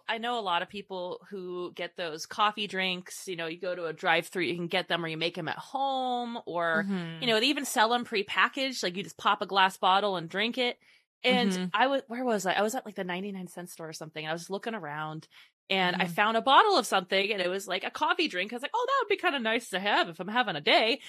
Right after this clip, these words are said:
Speaker 1: And I flipped
Speaker 2: Right.
Speaker 1: it over, and it was, like, thirty-two grams of sugar and three hundred calories. And I was like, "No,
Speaker 2: Oh, oof.
Speaker 1: thanks.
Speaker 2: Yeah.
Speaker 1: Holy moly." <laughs> Like, I
Speaker 2: More
Speaker 1: don't
Speaker 2: than
Speaker 1: need
Speaker 2: my whole
Speaker 1: that in
Speaker 2: day's
Speaker 1: my life.
Speaker 2: worth of sugar. Yeah.
Speaker 1: Like,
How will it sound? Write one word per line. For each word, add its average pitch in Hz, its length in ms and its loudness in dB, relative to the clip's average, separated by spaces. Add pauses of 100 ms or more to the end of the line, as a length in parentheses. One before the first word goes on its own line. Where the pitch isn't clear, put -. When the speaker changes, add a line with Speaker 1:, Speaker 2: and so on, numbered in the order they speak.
(140)
Speaker 1:
And 202 100 8
I 196 80 4
flipped 320 340 0
Speaker 2:
Right. 214 140 8
Speaker 1:
it 190 120 8
over, 262 180 4
and 180 80 2
it - 20 -2
was, 202 80 -6
like, 233 140 0
thirty-two 440 580 4
grams 330 320 4
of 247 80 -2
sugar 381 320 0
and 180 180 -2
three 392 220 4
hundred 370 340 4
calories. 262 640 4
And 226 80 -4
I 233 40 0
was 240 100 -2
like, 262 160 -2
"No, 285 120 4
Speaker 2:
Oh, 277 100 8 (180)
oof. - 20 4
Speaker 1:
thanks. - 460 -2 (220)
Speaker 2:
Yeah. 220 240 4
Speaker 1:
Holy 480 240 12
moly." 508 580 4
<laughs> - 200 -12
Like, 370 120 2
I 262 80 -4
Speaker 2:
More 233 160 10
Speaker 1:
don't - 20 4
Speaker 2:
than 349 100 6
Speaker 1:
need 415 40 6
Speaker 2:
my 392 100 12
whole 381 180 10
Speaker 1:
that 381 60 6
in 403 60 12
Speaker 2:
day's 403 160 10
Speaker 1:
my 403 80 10
life. 415 120 8
Speaker 2:
worth 427 100 8
of 381 60 0
sugar. 370 560 4
Yeah. - 280 4
Speaker 1:
Like, 294 260 2